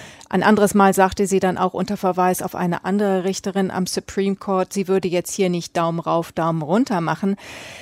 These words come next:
Tatsächlich wissen Amerikanerinnen und Amerikaner, die heute die Anhörung verfolgt haben, nicht mehr,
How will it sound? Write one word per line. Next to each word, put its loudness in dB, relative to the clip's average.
Tatsächlich 0
wissen 2
Amerikanerinnen 0
und -2
Amerikaner, -2
die -2
heute -2
die -4
Anhörung -2
verfolgt -6
haben, -2
nicht 0
mehr, 0